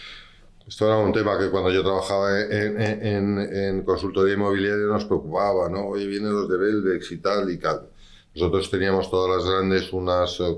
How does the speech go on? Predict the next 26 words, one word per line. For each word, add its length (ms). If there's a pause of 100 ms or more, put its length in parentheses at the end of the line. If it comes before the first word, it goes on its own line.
departamentos 760
de 120
research 460
potentísimos 800
y 60
tal. 200 (680)
Pero 240
claro, 260
era 120
imparable, 560
o 80
sea, 180
es 100
que 120
eso 140
no, 140
no, 180
no, 220
no 220
lo 40
sé, 180
es 100
lógico 500
que 60
la 100
información 720